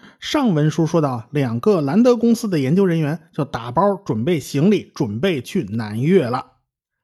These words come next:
兰德公司呢，他们主要是在搞兵棋推演，他们推演反叛乱作战已经有好几年了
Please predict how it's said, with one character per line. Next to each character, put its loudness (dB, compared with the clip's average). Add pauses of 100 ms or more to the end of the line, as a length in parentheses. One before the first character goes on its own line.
兰 4
德 4
公 4
司 2
呢， 4
他 -4
们 4
主 -2
要 -2
是 -4
在 -4
搞 -10
兵 0
棋 -2
推 0
演， -8
他 -4
们 4
推 -2
演 -4
反 -8
叛 -2
乱 0
作 -2
战 -6
已 -10
经 4
有 6
好 -2
几 0
年 -4
了 -2